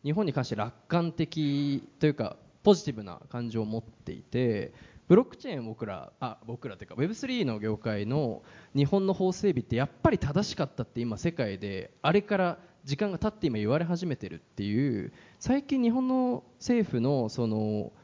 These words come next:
新しいルールの整備っていうのはものすごい迅速で的確に行われてってるっていうのが、ヨーロッパとかでもまあ見直されてきてるっていうのが、ものすごく僕はポジティブに受け取ってて、もう一つは、これは主観というか、まあ軽くデータもあるんですけど、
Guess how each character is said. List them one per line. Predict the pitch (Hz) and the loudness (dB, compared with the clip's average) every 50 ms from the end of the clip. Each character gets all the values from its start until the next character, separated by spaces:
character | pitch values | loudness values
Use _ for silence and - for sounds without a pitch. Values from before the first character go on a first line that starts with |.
| _ _ - | _ _ -4
新 | - 151 - 269 277 302 | -2 2 2 4 2 2
し | 294 - - 269 190 | 0 -2 -2 0 2
い | 143 | 4
ル | 147 165 | 4 4
ー | 156 | 4
ル | 123 110 | 2 0
の | 101 | -4
整 | - - 135 123 | -6 -4 -2 -2
備 | 110 104 104 | -2 -4 -6
っ | - | -10
て | - - | -10 -10
い | 98 | -10
う | 92 | -6
の | |
は | 92 104 | -2 0
も | 120 | 0
の | 175 208 | 0 0
す | - - 240 | 2 2 2
ご | 196 | 2
い | 131 | 2
迅 | 107 110 113 113 | 0 -2 -6 -6
速 | - - - 110 | -6 -6 -8 -8
で | 104 | -6
的 | - - - - - | -6 -8 -8 -6 -4
確 | 175 165 - 170 160 | -4 -2 0 0 0
に | 160 147 | 0 0
行 | 139 - 151 143 | 0 -2 -2 -2
わ | 147 143 | 0 -2
れ | 139 139 | -2 -2
て | - 139 | -4 -6
っ | 139 | -6
て | - - 117 95 | -6 -8 -8 -8
る | 78 | -10
っ | |
て | - - - 107 | -10 -8 -6 -6
い | 104 | -4
う | |
の | 101 110 | -4 -4
が、 | 131 160 170 139 117 98 - - - - - - - | -4 -2 0 0 -2 -2 -4 -8 -12 -18 -20 -2 4
ヨ | - 185 196 | 6 6 6
ー | 214 | 6
ロ | 220 226 | 4 2
ッ | |
パ | 220 - 151 | 2 0 -2
と | - 123 | -2 -4
か | 113 110 | -6 -6
で | 104 98 | -6 -8
も | 98 95 | -8 -6
ま | 104 107 | -4 -2
あ | |
見 | 113 131 | -2 0
直 | 160 190 202 202 | 0 0 0 0
さ | - 190 | 0 0
れ | 180 180 | 0 0
て | - 170 | -2 -4
き | 165 - - | -8 -6 -4
て | - 110 | -4 -4
る | 98 87 | -4 -4
っ | |
て | - - - - 113 | -10 -12 -8 -4 -2
い | 107 | -2
う | 101 | -2
の | 98 98 | -2 -2
が、 | 117 143 147 131 107 95 - | 0 0 0 0 0 0 0
も | 117 131 | -2 -2
の | 143 | -2
す | - 165 | -2 -4
ご | - | -6
く | 117 | -4
僕 | 113 113 - 117 | -4 -4 -2 -4
は | 104 - | -2 0
ポ | - 135 | 0 0
ジ | 127 - | 0 -2
テ | - 101 | -8 -10
ィ | |
ブ | 98 92 | -10 -10
に | 90 85 - - - - - - - | -12 -14 -18 -20 -20 -20 -18 -12 -6
受 | 104 - 113 | -2 -2 -2
け | |
取 | - 117 113 - | 0 -2 -4 -4
っ | |
て | - 120 | -4 -2
て、 | - 135 | 0 2
も | 190 240 277 | 4 4 2
う | |
一 | 277 - - 277 | 0 -2 -8 -10
つ | - - 135 | -6 -4 0
は、 | 123 139 147 135 117 101 - - - - - - _ - | 0 2 2 2 0 -2 -6 -8 -12 -20 -20 -18 _ 0
こ | 240 247 | 2 2
れ | 269 | 4
は | 262 254 | 2 2
主 | - - 220 | 0 -4 -6
観 | - - 226 226 226 233 | -2 -2 -2 -2 -2 -2
と | - 240 | -2 -2
い | |
う | 226 | 0
か、 | - 160 | 0 0
ま | 156 147 | 0 0
あ | |
軽 | - - 190 202 | 0 0 -2 -2
く | 196 190 | 0 0
デ | 175 190 196 | 0 0 0
ー | 190 | 0
タ | 202 | -2
も | 190 185 190 | -2 0 0
あ | 196 | -2
る | 185 143 | -2 -4
ん | 110 | -6
で | 92 - | -8 -12
す | - - | -12 -8
け | - 127 | -6 -2
ど、 | 143 151 135 117 - | -2 0 0 -2 -4